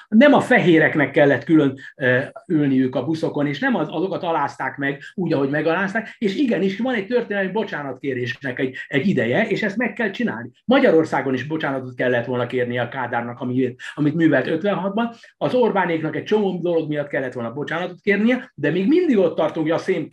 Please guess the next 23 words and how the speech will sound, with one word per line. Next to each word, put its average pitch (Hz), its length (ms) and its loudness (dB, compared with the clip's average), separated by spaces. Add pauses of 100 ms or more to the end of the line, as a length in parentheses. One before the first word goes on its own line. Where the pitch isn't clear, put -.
(120)
szemkilövető, 143 840 -2 (200)
ö, 139 260 0
Gyurcsány, 175 640 0
aki 196 400 -2
elismerte, 190 640 -2
hogy 196 200 -2
ő, 214 300 -4 (200)
ö, 196 280 -2
hazudott. - 540 -6 (920)
És - 200 -10
ezért 220 440 0
bűnhődik, 139 720 -2 (540)
mint 143 260 -4
említett, 196 260 0
hogyha 147 140 -2
én 139 140 0
nem 160 120 2
vagyok 175 180 0
Gyurcsány, 185 320 -4
csak, 196 320 -6
csak - 140 -16
nem 294 220 0
veszem, 208 280 0